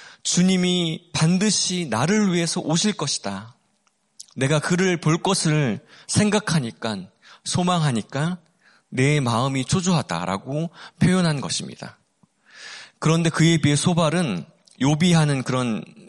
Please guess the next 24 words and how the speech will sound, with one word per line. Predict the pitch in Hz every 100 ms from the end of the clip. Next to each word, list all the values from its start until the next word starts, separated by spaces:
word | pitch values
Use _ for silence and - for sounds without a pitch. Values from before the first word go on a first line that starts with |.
| 90 98
주장이 | 135 147 147 135 139 101 -
자신의 | - 131 127 165 151
의견과 | 131 135 160 151 131
다르기 | - 117 151
때문에 | 151 110 92 90 101
그 | -
속에서 | 143 156 143 120
계속 | 117 143 160 - - - -
충동질이 | - 226 214 233 226 220 180 139
된 | - 185
것이에요. | 98 - - 73 - _ _ _ _ _ _ _ _ _
그래서 | - 165
그 | 170 165 165 147 - 85 82 98 139
충동질 | 202 196 202 170 170
때문에 | 175 160 151 170 135 - -
심히 | - - - 208 196
못마땅하고 | 139 151 170 160 127 104 - - - _ _ - -
심히 | - 202 196
분노해서 | 160 160 170 180 131 160 127
이런 | 139 139
초조하고 | - 185 175 170 131 - 175 196 - - -
조급하다라고 | - 147 175 170 135 131 117 101 92
하는 | 95 87
마음, | 73 76